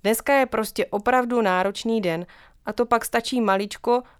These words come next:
a člověku rupnou nervy. Můžu se na ten obrázek podívat? Ukážeš mi ho? Dodala ještě a Edík rychle přikývl.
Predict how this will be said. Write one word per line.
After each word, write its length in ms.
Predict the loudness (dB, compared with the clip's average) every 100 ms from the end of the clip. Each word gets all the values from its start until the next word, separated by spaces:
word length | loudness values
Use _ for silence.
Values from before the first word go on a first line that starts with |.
| -14
a 60 |
člověku 500 | -2 2 2 2 0
rupnou 360 | -2 0 0 2
nervy. 340 | 0 -2 -6 -14 _ _ _ _ _ _ _ _ _ _ _ _ -20 _ -6
Můžu 220 | -4 -2
se 120 | 2
na 100 | 2
ten 180 | 4 2
obrázek 460 | 4 4 4 4 0
podívat? 580 | -4 -4 0 2 2 -2 -14 -20 -12
Ukážeš 460 | 2 2 4 0
mi 160 | 0 2
ho? 280 | 0 -2 -6 _ _ _ _ _ _ _ _ _ -10
Dodala 360 | -2 0 0
ještě 400 | -2 -6 -8 -10 -10 -16 -12
a 100 | -10 -6 -6
Edík 300 | -6 -8 -8
rychle 420 | -8 -4 0 0
přikývl. 600 | -2 -8 -6 -6 -6